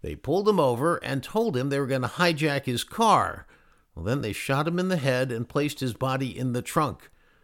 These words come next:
They then drove that car to the bank for the robbery. Well, Polk and Vold actually robbed the Georgetown Bank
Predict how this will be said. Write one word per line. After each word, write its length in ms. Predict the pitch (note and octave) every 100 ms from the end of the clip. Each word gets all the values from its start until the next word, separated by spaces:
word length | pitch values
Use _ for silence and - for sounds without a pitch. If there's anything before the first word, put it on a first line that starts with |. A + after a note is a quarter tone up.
| _ _
They 80 | -
then 240 | D2+ A#2
drove 300 | A#2+ C#3+ D3
that 240 | B2 E3+ E3+
car 540 | D#3 C#3+ E3 G3+ G3 -
to 180 | - C3
the 100 | F3+
bank 400 | F3+ F3 D#3 E3 -
for 240 | - C#3
the 100 | E3
robbery. 600 | F#3 G#3+ G3+ F3 C#3 E2+ - - _ _ - _ -
Well, 80 | G#2
Polk 440 | - A3+ C#4 C4+ G3+
and 180 | D#3+
Vold 580 | B2+ A#2 F#3+ C#3 C3 C3+ -
actually 520 | C#3+ E3 - D#3 C#3
robbed 380 | A#2+ D3 D3 A#2
the 160 | B2+
Georgetown 760 | A2+ C#3+ C#3 A#2+ - C3 A#2 G#2
Bank 420 | D3+ C3+ B2+ D3+